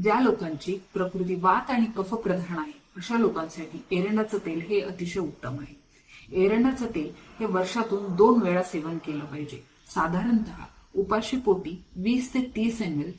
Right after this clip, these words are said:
या प्रमाणामध्ये एरंडाच्या तेलाचं सेवन केलं पाहिजे. एरंड तेलाचं सेवन ज्या दिवशी करायचं आहे, त्याच्या आदल्या दिवशी रात्री आपण हलका असा आहार सेवन करायचा आहे आणि सकाळी चार ते पाचच्या दरम्यान आपण वीस ते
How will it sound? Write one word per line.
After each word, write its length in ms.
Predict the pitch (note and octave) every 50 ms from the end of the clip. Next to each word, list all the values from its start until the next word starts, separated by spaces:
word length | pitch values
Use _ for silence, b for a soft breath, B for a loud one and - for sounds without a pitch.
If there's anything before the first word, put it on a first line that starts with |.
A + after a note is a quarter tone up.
| - _ _ G3
या 80 | G#3
प्रमाणामध्ये 640 | G3+ - F3+ E3+ E3+ E3 E3 D#3+ E3 E3+ E3+ G#3 A3
एरंडाच्या 460 | F#3+ E3 D#3+ D#3+ D3+ D3+ D3+ - F3
तेलाचं 400 | - D#3+ D3+ C#3+ C#3+ C#3 - F3+
सेवन 400 | F3 - F#3 D3 C#3+ D3+ E3 F3+
केलं 240 | F#3 - C#3 B2 A#2
पाहिजे. 340 | - B2+ B2+ - - C#3 C3 B B B B B B - G3
एरंड 240 | G3 A3+ A#3+ A#3 B3+ B3+ B3
तेलाचं 360 | A3 G3 G3 F#3 F3 F3+ F#3+
सेवन 340 | - - G#3 E3+ D#3+ E3 F#3 - - - - -
ज्या 140 | G3+ - F#3
दिवशी 320 | F#3+ A3+ A3+ - - A#3
करायचं 460 | A3+ - G3 F3 E3 D#3+ D#3 D#3 E3+ D3+
आहे, 240 | D3+ - - - - -
त्याच्या 280 | F#3+ F3+ F3+ A#3 - -
आदल्या 300 | - F3 F3+ G#3 G#3 G3+
दिवशी 340 | G3+ G3 G3 - G#3+ G3
रात्री 340 | F#3+ F#3 F#3 F#3 - C#3+ C#3 C#3 B B B B B B B B B F3+
आपण 320 | F#3 F3 - E3+ F3+ G#3+ - - - - - _ - -
हलका 520 | - G3 G3 F#3 F#3 - B3 B3 F3+ - -
असा 240 | F3+ E3+ - G3+ F3
आहार 300 | F3 E3 - E3+ E3+ E3
सेवन 340 | - - F3 D3 D#3 D3+ D3+
करायचा 480 | D3+ D#3 D3 D3 D3 D3+ D3 - -
आहे 200 | D3+ - - F#3
आणि 260 | F3 E3+ E3+ E3+ F#3 F#3
सकाळी 380 | - A3+ G#3+ - E3+ D3 D3 E3+ F3 -
चार 260 | - G#3 D#3 E3+ F#3+ - -
ते 100 | A#3 - -
पाचच्या 420 | - D#3+ E3+ F3 - - - G3+
दरम्यान 440 | F#3+ F3 F3+ - D4+ - D3 C#4 C4 B3+ B C4 B3+ B3 B B B B - - - -
आपण 260 | F3+ F3 F3+ E3+ D#3 F3 - - - -
वीस 360 | F#3+ F#3 A3 B3 B3+ B3+ -
ते 60 | -